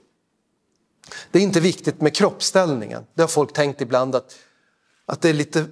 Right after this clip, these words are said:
frommare, lite mer ödmjukt att falla ner på knä. Kan man göra det när man ska be? Ja, visst.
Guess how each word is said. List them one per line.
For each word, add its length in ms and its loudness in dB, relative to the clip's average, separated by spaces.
frommare, 680 0
lite 180 -6
mer 200 0
ödmjukt 500 -2
att 60 -10
falla 220 -4
ner 160 -6
på 140 -12
knä. 280 -4
Kan 120 -10
man 80 2
göra 120 4
det 140 0
när 80 -4
man 100 -8
ska 140 -8
be? 200 -18
Ja, 60 -12
visst. 340 -6